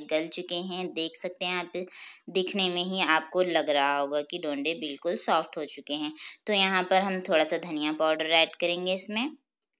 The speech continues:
और थोड़ी सी धनिया पत्ता ऐड कर देते हैं। तो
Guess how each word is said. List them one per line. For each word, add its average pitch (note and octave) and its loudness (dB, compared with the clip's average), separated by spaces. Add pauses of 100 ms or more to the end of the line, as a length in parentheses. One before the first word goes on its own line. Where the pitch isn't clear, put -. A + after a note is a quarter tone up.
(320)
और F#3 6
थोड़ी D#3 0
सी G3+ 0
धनिया D#3 2
पत्ता B2+ -2
ऐड B2+ -6
कर C3 -6
देते B2 -10
हैं। C3 -14 (460)
तो D#3+ 0